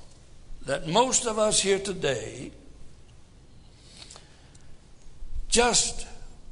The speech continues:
know that everything happens to us is by accident. That, that, that's just the way it is.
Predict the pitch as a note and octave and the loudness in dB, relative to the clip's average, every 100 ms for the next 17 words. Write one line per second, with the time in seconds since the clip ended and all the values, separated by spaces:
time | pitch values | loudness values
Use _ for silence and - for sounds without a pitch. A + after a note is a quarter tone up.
0 | - - - - - - - - D#3+ A#3+ | -14 -14 -12 -10 -6 -4 -4 -2 2 6
1 | C#4 A3 C#3+ C#3 D#3 D#3 C#3+ C#3 - - | 6 6 4 4 2 0 -2 -4 -6 6
2 | A3+ D4 C#4+ F3 A#3 G#3+ C3 A#3 A#3 A3+ | 8 8 2 2 2 4 4 4 4 2
3 | E3+ - G#3+ - C3 B2+ - - - - | 2 4 0 4 4 4 2 0 -2 -8
4 | - - - D3 A#2 C3+ C#3 - B2+ - | -12 -8 -4 -2 0 0 0 0 0 0
5 | - - - - - - - - - - | 0 0 -2 -4 -2 -2 -2 -4 -2 2
6 | - - - - - - - - - - | 2 2 -4 -10 -10 -8 -6 -4 -2 2
7 | - - - - - - - - - - | 0 0 -2 2 2 2 2 2 2 0
8 | - C#3 C#3+ D#3 E3+ F#3+ C4+ G3 A#3 A3+ | -4 -4 -4 -2 2 4 6 6 6 4
9 | G#3+ G3 - - E3 E3 D#3 - - - | 2 2 2 0 -2 -2 -4 -8 -12 -12
10 | - - | -12 -10